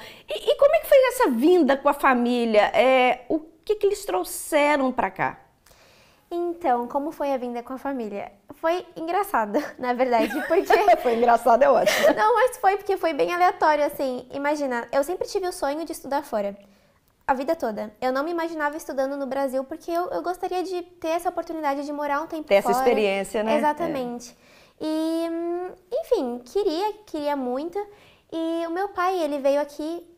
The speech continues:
Speaker 2: pra Portugal a trabalho. Nós nunca tínhamos pisado aqui em Portugal. E quando ele voltou pro Brasil, pra casa, ele falou assim, "Olha,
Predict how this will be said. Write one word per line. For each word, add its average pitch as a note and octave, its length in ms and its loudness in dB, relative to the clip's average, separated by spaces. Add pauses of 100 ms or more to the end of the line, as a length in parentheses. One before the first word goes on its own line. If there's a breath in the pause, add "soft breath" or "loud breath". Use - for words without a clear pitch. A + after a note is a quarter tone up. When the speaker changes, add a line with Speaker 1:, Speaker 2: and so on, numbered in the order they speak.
(140)
Speaker 2:
pra C4+ 120 -6
Portugal B3+ 400 -2
a C#4 60 0
trabalho. D4+ 400 -4
Nós B3+ 160 -4
nunca D4+ 260 -8
tínhamos C4 720 -10 (320)
pisado C4+ 440 -2
aqui C4 140 -8
em B3+ 60 -8
Portugal. A#3+ 440 -6 (640 soft breath)
E D#4 120 -4
quando E4 200 -4
ele D4+ 160 -4
voltou D4 540 -2 (140)
pro C4+ 120 -8
Brasil, B3+ 540 -4 (140)
pra C#4+ 160 -6
casa, C4+ 360 -4
ele D4+ 80 -8
falou D#4 200 -6
assim, D4 320 -8
"Olha, B3 400 -6